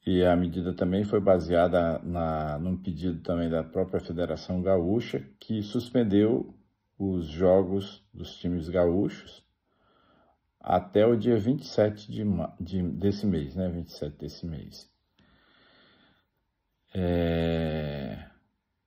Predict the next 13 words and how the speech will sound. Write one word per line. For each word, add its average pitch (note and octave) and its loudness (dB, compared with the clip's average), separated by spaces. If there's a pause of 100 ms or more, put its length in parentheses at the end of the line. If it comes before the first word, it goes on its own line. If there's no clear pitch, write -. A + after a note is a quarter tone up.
(1400)
Deixa - -16
eu - -14
ver D2+ -10
se - -16
tem D#2 -8
mais D#2 -4
alguma D#2 -8
coisa C#2+ -10
aqui - -18
que - -20
a - -16
gente - -18
possa. D2+ -16